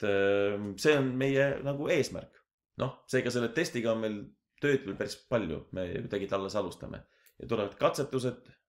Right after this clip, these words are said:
tulevad see sügis, kevad, järgmine sügis, nii et, äh,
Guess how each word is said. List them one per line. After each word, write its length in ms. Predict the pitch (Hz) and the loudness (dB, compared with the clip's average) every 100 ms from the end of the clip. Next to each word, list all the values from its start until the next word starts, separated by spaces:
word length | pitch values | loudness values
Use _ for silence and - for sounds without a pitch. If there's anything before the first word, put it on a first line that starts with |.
| - | -12
tulevad 340 | - - - | -8 -8 -4
see 180 | 143 147 | -2 0
sügis, 400 | 127 123 110 107 - _ _ _ - | 0 -4 -6 -10 -16 _ _ _ 0
kevad, 380 | 143 123 107 92 _ _ _ _ _ _ 127 | 4 4 2 -6 _ _ _ _ _ _ 4
järgmine 380 | 143 131 117 110 | 4 4 0 -2
sügis, 340 | 117 107 92 | -2 -4 -4
nii 80 | 104 | -6
et, 200 | 101 - | -8 -4
äh, 100 | 104 | -2